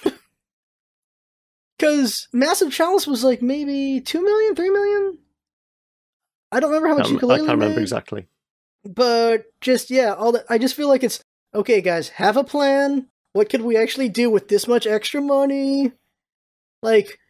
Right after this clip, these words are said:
Speaker 1: is it feature creep, or is it things we'd like to do, but we know it'll cost more money, I suppose,
Speaker 2: Yeah.
Speaker 1: is the way to go about it. I know
Speaker 2: It mi-,
Speaker 1: I
Speaker 2: might be better in those kind of situations going, "Right,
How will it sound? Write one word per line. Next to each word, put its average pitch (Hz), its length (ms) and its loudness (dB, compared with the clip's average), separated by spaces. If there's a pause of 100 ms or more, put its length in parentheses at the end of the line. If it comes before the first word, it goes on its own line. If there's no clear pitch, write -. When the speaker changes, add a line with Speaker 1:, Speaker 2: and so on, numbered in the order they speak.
(160)
Speaker 1:
is 240 160 4
it 254 100 2
feature 311 420 0
creep, 349 340 0
or 240 240 2
is 247 140 -2
it - 160 -8
things 233 220 0
we'd 196 180 -2
like 240 260 2
to 262 80 -4
do, 233 180 0
but 196 160 0
we 185 100 0
know 180 180 2
it'll 170 120 2
cost 147 260 -6
more 143 140 -8
money, 135 300 -10
I 131 100 -10
suppose, 151 160 -4
Speaker 2:
Yeah. 135 160 2
Speaker 1:
is 147 140 -6
the 160 80 -4
way 147 120 -6
to 147 80 -6
go 151 180 -4
about 139 260 -8
it. - 160 -14 (720)
I 240 120 0
know 240 400 2
Speaker 2:
It 170 100 0
mi-, 190 140 0
Speaker 1:
I 220 140 2
Speaker 2:
might 214 180 0
be 233 80 -6
better 196 300 0
in 185 120 0
those 170 280 0
kind 170 160 -2
of - 60 -8
situations 143 520 -2
going, 127 320 -2
"Right, 143 340 -2